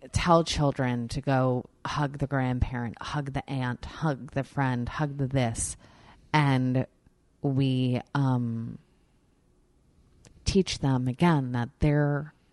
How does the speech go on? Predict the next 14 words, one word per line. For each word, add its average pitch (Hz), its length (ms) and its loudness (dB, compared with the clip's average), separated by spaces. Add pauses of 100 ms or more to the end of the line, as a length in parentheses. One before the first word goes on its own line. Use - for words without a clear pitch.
(460)
their 151 300 4
bodies 131 800 -2
and 120 280 -6
their 143 320 0
feelings 123 920 -6
and 131 200 -4
their 139 180 2
comfortability 127 1080 -4 (520)
are 123 460 2 (100)
less 131 320 -4
important 120 840 -6 (200)
than 120 560 -8 (260)
someone 147 320 -2
else's. - 720 -6